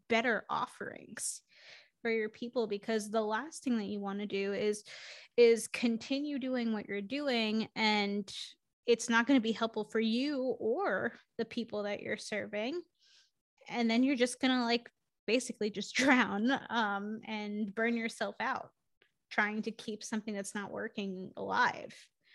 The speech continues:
Um, and so it, it is difficult, but I think planning quarterly, um, taking a look at how,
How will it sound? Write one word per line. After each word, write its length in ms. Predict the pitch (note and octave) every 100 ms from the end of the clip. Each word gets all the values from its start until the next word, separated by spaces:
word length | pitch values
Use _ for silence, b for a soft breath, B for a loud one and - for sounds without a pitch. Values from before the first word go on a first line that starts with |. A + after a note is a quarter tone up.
| b b b b
Um, 500 | A3+ A3 G#3 G3 G3
and 460 | G3+ G3+ A3 A3 G#3+
so 680 | - A3 G#3+ G#3 G#3 G3 - _ _ _ _
it, 180 | A#3 A3+ - _ -
it 120 | A#3+
is 160 | B3+ B3
difficult, 560 | C4+ C4 C4 B3 B3
but 120 | - F3+
I 120 | G#3
think 440 | - A3 A3 A3 - _ -
planning 480 | - A#3 A#3+ A#3+
quarterly, 800 | A#3+ - A3+ A3 A3 G#3 G3 G3+ b b b _
um, 460 | G#3+ G3+ G3 F#3+ - -
taking 480 | - - A#3+ A#3+ B3
a 80 | G#3+
look 340 | G3 G3 G#3
at 100 | G#3 -
how, 640 | - - G#3 G#3 G3+ G#3+